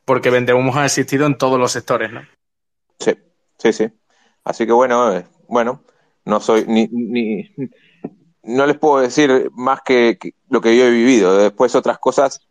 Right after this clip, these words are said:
Speaker 2: prefiero hablar por, por lo que yo he vivido y no por lo que me
Speaker 1: Nada,
Speaker 2: cuentan.
Speaker 1: genial. Sí, de hecho, estos espacios y estas charlas, pues, se hacen para, para eso, para que las empresas que quieran lanzarse sepan un poco.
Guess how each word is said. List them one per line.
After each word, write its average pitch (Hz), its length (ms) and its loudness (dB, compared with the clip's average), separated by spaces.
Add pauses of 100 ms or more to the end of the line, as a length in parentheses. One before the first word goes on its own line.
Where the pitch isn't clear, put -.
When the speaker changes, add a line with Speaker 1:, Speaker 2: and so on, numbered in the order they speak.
(140)
Speaker 2:
prefiero 131 300 0
hablar 127 200 -2
por, 117 240 0
por 104 140 -4
lo 104 80 -2
que 110 100 0
yo 117 60 4
he 113 40 4
vivido 117 220 4
y 113 40 0
no 110 120 0
por 110 140 -2
lo 104 80 -2
que 95 80 -4
me 98 100 -6
Speaker 1:
Nada, 123 300 0
Speaker 2:
cuentan. - 80 -18
Speaker 1:
genial. 123 340 -4 (140)
Sí, 135 240 -2
de 123 260 2
hecho, 147 560 2
estos 143 300 0
espacios 151 600 0
y 131 260 2
estas 127 240 0
charlas, 151 760 -4 (140)
pues, 131 520 2
se 143 100 -2
hacen 143 280 -2
para, 139 360 0
para 117 260 0
eso, 185 220 0
para 123 200 0
que 120 360 0 (180)
las 131 180 -2
empresas 139 360 -2
que 156 100 0
quieran 147 220 2
lanzarse 170 520 0
sepan 143 300 -2
un 135 140 -2
poco. 147 420 0